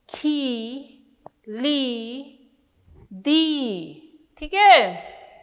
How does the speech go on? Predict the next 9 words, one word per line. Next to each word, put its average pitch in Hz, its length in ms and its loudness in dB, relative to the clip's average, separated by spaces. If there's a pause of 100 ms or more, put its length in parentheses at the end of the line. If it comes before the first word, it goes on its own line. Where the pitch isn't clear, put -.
(520)
तो 254 280 4
ये 247 260 -4
सारे 240 360 2
हैं 262 360 0 (440)
बड़ी 226 380 -2
की 247 200 -14
मात्रा 254 460 -4
वाले 285 300 -6
शब्द। 277 580 -10